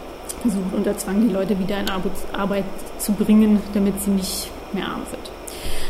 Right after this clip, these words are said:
So. Aber wofür die Polizei zuständig ist, ist ja sozusagen die öffentliche Ordnung.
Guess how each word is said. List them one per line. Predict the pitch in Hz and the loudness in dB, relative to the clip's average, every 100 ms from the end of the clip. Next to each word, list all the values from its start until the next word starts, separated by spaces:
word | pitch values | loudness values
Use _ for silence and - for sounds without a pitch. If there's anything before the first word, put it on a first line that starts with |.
| - | 2
So. | - - - - - - | 2 0 -2 -4 -6 -4
Aber | 285 247 262 233 | 6 8 8 6
wofür | 220 - 285 | 4 6 8
die | 330 | 8
Polizei | 262 240 214 214 202 202 - | 8 6 4 4 0 0 -4
zuständig | - 262 254 262 240 233 | 4 4 6 6 6 6
ist, | - 233 226 - - | 4 0 0 -2 -2
ist | 220 - | -2 0
ja | 208 | 0
sozusagen | 202 202 190 | -2 -2 0
die | - | 0
öffentliche | - 208 185 202 226 | 2 2 2 -2 0
Ordnung. | 202 247 285 302 | 4 8 8 8